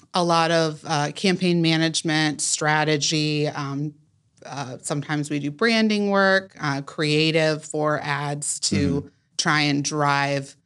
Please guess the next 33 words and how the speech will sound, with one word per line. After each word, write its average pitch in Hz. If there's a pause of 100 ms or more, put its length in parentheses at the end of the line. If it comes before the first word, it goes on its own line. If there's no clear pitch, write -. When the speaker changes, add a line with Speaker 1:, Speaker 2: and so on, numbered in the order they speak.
(320)
Speaker 1:
um, 139 (420)
potential, 147 (560)
uh, - (460)
enrollment 147
to 139 (380)
the 147
different 135
colleges. -
Speaker 2:
Yeah, 90
Speaker 1:
Yeah. 71
Speaker 2:
that's -
great. 104 (240)
This 151
is 143
super 113
interesting 98
because 90
we 107
work 101
with 95
a -
few 98
higher 92
ed 95
institutions. 87
Um, 85
we 82
work 87
with, 87
uh, 85
U 92
N 90
C's 87